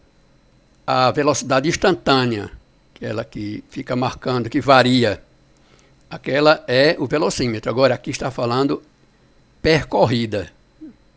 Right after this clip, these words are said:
pelo veículo. Então, quem marca, pessoal, é o odômetro. Questão vinte e dois. O termômetro é utilizado para indicar a temperatura.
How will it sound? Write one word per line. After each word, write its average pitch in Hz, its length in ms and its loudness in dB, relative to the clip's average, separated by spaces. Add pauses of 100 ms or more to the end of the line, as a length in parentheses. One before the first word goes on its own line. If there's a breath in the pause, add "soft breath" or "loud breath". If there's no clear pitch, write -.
(400)
pelo 143 280 0
veículo. 123 600 0
Então, 117 460 -8
quem 165 180 -2
marca, 117 460 -2
pessoal, - 380 -14 (440 soft breath)
é 123 300 -4
o 143 160 -2
odômetro. 123 680 2 (3000)
Questão 143 380 0
vinte 202 180 -2
e - 20 -12
dois. 147 240 2
O 185 60 0
termômetro 123 760 2
é 127 80 2
utilizado 123 540 -4
para 143 160 0
indicar 139 360 -2
a 120 40 -2
temperatura. 131 880 -2